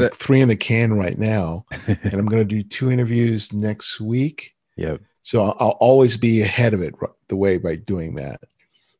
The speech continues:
Speaker 2: Yeah.
Speaker 1: Um, if I'm ever, if I'm ever doing this full time, um, I may go back to, to weekly.
Speaker 2: Mm.
Speaker 1: But right now, I like, I like the freedom that I have by doing it every,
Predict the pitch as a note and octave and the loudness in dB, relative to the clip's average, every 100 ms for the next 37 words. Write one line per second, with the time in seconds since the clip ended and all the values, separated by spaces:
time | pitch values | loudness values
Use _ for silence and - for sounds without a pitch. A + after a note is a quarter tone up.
0 | _ G#2+ E2+ D2+ C#2+ - _ _ _ - | _ -4 -4 -6 -10 -16 _ _ _ 0
1 | A#2+ B2+ C#3+ B2+ - A#2+ B2+ B2+ A#2+ A2+ | 4 6 4 2 2 4 4 4 4 2
2 | A#2 A2 G2+ - - B2 G#2+ A#2+ C3 C3 | 2 2 -2 -4 0 0 0 0 2 2
3 | F#2+ D3 - _ _ _ _ _ _ _ | 0 -2 -8 _ _ _ _ _ _ _
4 | _ _ _ _ - A#2+ G#2 F#2+ E2 - | _ _ _ _ -2 0 2 0 -4 -4
5 | A2+ G#2+ G2+ G#2 F#2 F#2 F2 - F2+ C2+ | -2 0 0 0 2 2 0 -6 -8 -8
6 | C2+ _ _ - G2 F2+ F#2 F#2 G2 B2 | -10 _ _ -6 -2 -2 -4 -6 -8 -10
7 | _ _ - F2 D#2 D2+ - C3 B2+ B2 | _ _ -8 -8 -8 -12 -10 -8 -6 -4
8 | A2+ F#2+ F#2 G2 G2+ G2 - G2+ G#2 G#2+ | -4 -6 -6 -6 -6 -8 -6 0 0 0
9 | G2 - G2+ F#2+ F2+ F2 F2 F#2+ F2 F2 | -6 -2 0 0 -2 -4 -4 -6 -10 -12
10 | D2+ D2 - - G2 F#2 F2+ F2 E2+ F#2+ | -14 -14 -16 -14 -14 -12 -14 -14 -14 -18